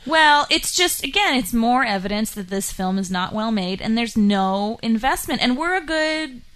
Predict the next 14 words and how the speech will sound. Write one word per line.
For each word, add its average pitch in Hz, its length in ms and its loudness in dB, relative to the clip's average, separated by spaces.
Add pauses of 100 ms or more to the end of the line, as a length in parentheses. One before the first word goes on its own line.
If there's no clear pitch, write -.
(160)
you 294 140 -8
know, 254 300 -4
I'd 233 180 -4
say 269 320 -6
halfway 247 460 0
through 339 360 -2
at 277 120 -4
this 196 160 -6
point, 185 400 -4 (300)
the 254 60 -6
film, 359 400 2
and 254 320 0
there's 294 220 -2
no, 311 480 2